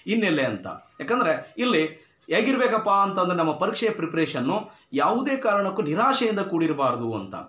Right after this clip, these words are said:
ಈಗಾಗಲೇ ಎರಡು ಮೂರು attempt ಅಲ್ಲಿ ಅಥವಾ ಐದು attempt ಅಲ್ಲಿ fail ಆಗಿದ್ದೀರಿ ಅಂದ್ರೂ ಕೂಡ ತೊಂದರೆ ಇಲ್ಲ, ಆರನೇ attempt ಇದೆ, ಇದೊಂದು ಸುವರ್ಣ ಅವಕಾಶ ಇದೆ. ಯಾವಾಗಲೂ ನಾವು ಹೆಂಗಿರ್ಬೇಕಪ್ಪ ಅಂತಂದ್ರೆ, "ಸಮರಸವೇ ಜೀವನ" ಅಂತ ಸದಾಕಾಲ ಆಸಕ್ತಿಯಿಂದ, ಇಚ್ಛಾಶಕ್ತಿಯಿಂದ ಇರಬೇಕು,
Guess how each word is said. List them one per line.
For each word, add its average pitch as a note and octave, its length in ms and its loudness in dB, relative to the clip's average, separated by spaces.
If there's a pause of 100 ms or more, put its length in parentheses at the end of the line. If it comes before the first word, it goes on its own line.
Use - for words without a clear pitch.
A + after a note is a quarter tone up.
(200)
ಈಗಾಗಲೇ G#3+ 340 2
ಎರಡು G#3 180 4
ಮೂರು B3 200 4
attempt G#3+ 320 -2
ಅಲ್ಲಿ G3 180 2
ಅಥವಾ F3+ 360 2
ಐದು C4 240 4
attempt A#3 260 2
ಅಲ್ಲಿ G3 220 2
fail F#3+ 240 2
ಆಗಿದ್ದೀರಿ B3+ 420 2
ಅಂದ್ರೂ F#3+ 260 0
ಕೂಡ B2+ 220 -2 (500)
ತೊಂದರೆ C#4+ 280 4
ಇಲ್ಲ, A2 480 -2
ಆರನೇ C4 280 2
attempt A3+ 340 0
ಇದೆ, C3+ 140 2
ಇದೊಂದು A#3+ 280 0
ಸುವರ್ಣ A#3+ 360 2
ಅವಕಾಶ G3 460 2
ಇದೆ. G#2+ 360 -4 (320)
ಯಾವಾಗಲೂ C4 340 2
ನಾವು A#3 140 4
ಹೆಂಗಿರ್ಬೇಕಪ್ಪ A3 560 2
ಅಂತಂದ್ರೆ, D#3 720 0 (100)
"ಸಮರಸವೇ B3+ 680 2
ಜೀವನ" G3+ 420 2
ಅಂತ D#3 300 2
ಸದಾಕಾಲ A3 580 0
ಆಸಕ್ತಿಯಿಂದ, F#3 760 -2 (180)
ಇಚ್ಛಾಶಕ್ತಿಯಿಂದ F#3+ 720 -4
ಇರಬೇಕು, D3 600 -2